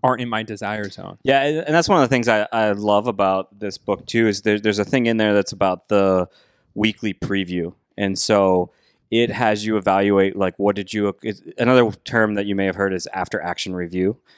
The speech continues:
Speaker 2: Um, and so what you're doing is you're evaluating how your last week went. And one of the things you do by the end of it is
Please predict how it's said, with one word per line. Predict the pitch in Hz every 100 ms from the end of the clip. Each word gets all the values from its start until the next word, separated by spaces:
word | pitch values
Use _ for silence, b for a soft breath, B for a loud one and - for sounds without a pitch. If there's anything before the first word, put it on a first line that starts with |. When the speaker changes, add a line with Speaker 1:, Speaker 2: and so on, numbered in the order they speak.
| b b
Speaker 2:
Um, | 101 98 98
and | 120 107
so | - 110
what | 107 117
you're | 101
doing | 120 113 104
is | 95
you're | 101 95
evaluating | 95 98 101 98 95 92
how | 87 95
your | 95 95 92
last | 90 90 -
week | 95 -
went. | 98 120
And | - 101
one | 104
of | 98
the |
things | 95 104 95 98
you | 90
do | 98 98
by | 95
the | 90 98
end | 117 139
of | 92
it | 90 92 b b b b
is | 110 101 98 90